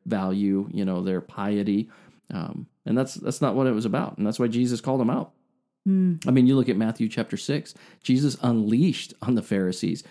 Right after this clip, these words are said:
Speaker 1: 'cause everything they did was a show for somebody else.
Speaker 2: Mm.
Speaker 1: It wasn't for God. And when they gave their offerings, they made a big deal about how much money they
Speaker 2: <laughs>
Speaker 1: gave. Like, "Hey, look at all these zeros on my check. Check it out.
Speaker 2: <laughs>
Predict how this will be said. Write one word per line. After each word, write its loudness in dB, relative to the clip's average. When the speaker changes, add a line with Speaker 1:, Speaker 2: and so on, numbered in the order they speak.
Speaker 1:
'cause 2
everything 2
they 4
did 0
was -4
a -6
show 0
for -6
somebody 0
else. -4
Speaker 2:
Mm. -4
Speaker 1:
It 2
wasn't 2
for -4
God. -2
And 2
when 4
they 2
gave 2
their 0
offerings, 0
they 0
made 0
a 0
big 2
deal 4
about 0
how -4
much -4
money 6
they 8
Speaker 2:
<laughs> 8
Speaker 1:
gave. 4
Like, 0
"Hey, 4
look 6
at 0
all 2
these 4
zeros 4
on 6
my 4
check. 4
Check 4
it 6
out. 4
Speaker 2:
<laughs> -12